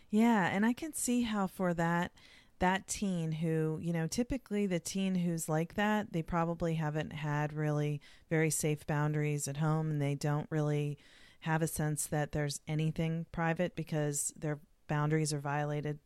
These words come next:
so often in their lives, whether it's because of, you know, an abusive home or, um, you know, just really intrusive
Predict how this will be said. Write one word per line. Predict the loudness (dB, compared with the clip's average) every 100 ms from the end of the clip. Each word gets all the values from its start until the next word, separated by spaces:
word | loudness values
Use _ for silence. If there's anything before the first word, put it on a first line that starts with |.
| -12
so | -8 -4 -4 -4
often | -4 -4 -4
in | -2 -2
their | -4 -6
lives, | -4 -2 -2 -2
whether | -2 -2
it's | -6
because | -10 -8 -4 -2
of, | -2 -6 -20 -20 -20 -10
you | -4 -2
know, | 0
an | -2
abusive | -2 -2 0 2 4 2 0 -10 -20 -20 -20 _ _ -10
home | 0 2 4 2 0 -4
or, | -2 0 0 -2 -6 -14 -20 -20 -8
um, | -4 -2 -2 -4 -10 -18 _
you | -4
know, | -2 -2 -6 -6
just | -4 -4 -4
really | 0 0 0
intrusive | -2 -4 -2 0 2 2 2 -4